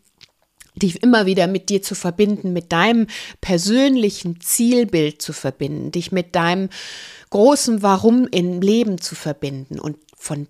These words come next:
da aus zu entscheiden. Das ist so viel mehr als wirklich, es geht bei Diäten und generell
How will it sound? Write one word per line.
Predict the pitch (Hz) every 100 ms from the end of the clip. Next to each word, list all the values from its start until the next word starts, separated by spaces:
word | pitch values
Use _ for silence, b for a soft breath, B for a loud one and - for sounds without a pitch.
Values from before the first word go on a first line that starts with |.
| -
da | 254 285 -
aus | 120 139 -
zu | -
entscheiden. | - - 151 - -
Das | 156 -
ist | - -
so | 196 330
viel | 330 277 220
mehr | 214 240 185 202 277 B B B B
als | - 185 - -
wirklich, | 180 190 262 - 190 180 214 -
es | -
geht | 202 196 _ _
bei | 175
Diäten | 180 175 233 285 - 147 147 -
und | 175 175
generell | - 254 277 226 160